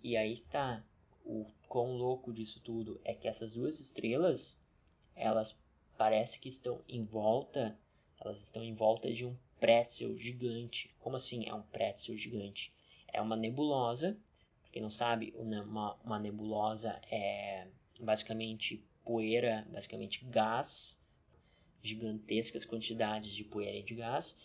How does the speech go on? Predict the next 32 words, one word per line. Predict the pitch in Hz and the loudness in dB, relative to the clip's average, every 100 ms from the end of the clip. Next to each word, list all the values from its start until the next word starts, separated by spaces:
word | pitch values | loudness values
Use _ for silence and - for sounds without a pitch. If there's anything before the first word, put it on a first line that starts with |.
| - - - | -20 -20 -4
Só | 117 | -4
que | - 123 107 - - | -2 -4 -4 -8 -12
o | - 127 127 | -6 -2 0
interessante | 123 117 113 151 139 | 0 -2 0 -4 -4
disso | - | -6
tudo | - 147 190 196 | 0 4 4 4
e | - | 0
o | 117 113 113 | -2 -2 -4
engraçado | 113 110 - 127 160 151 | -4 -4 0 2 2 0
disso | - - | -2 -4
tudo | - 139 165 196 - - _ - | -4 0 2 0 -4 -20 _ -6
é | - | -4
que | - | 0
essas | 110 113 107 | 0 0 -2
duas | 127 135 | -2 -2
estrelas | 131 131 135 160 | -2 0 4 2
estavam | - - 127 127 127 | 0 -4 -2 -2 -4
então | 120 120 117 - | -4 -4 -4 -4
em | 123 | -6
volta, | 110 110 110 117 202 208 - _ _ - | -2 2 2 2 -6 -6 -14 _ _ -12
em | 113 | -8
volta | 104 98 104 - - | 0 0 0 -2 0
dessa | 120 110 113 | 2 0 -2
nebulosa | 110 107 104 120 107 104 110 160 - - - | -2 -2 -2 0 0 -2 -2 -2 -2 -16 -20
que | - - | -18 -16
forma, | - 123 113 120 165 180 - | 2 6 8 6 0 -2 -6
que | 113 | -4
é | |
muito | 113 156 208 | 0 0 -2
parecido | - 185 - 139 143 156 | 0 0 -2 -4 -2 -4
com | - 131 | -2 -4
um | 127 - 139 | -4 -4 -8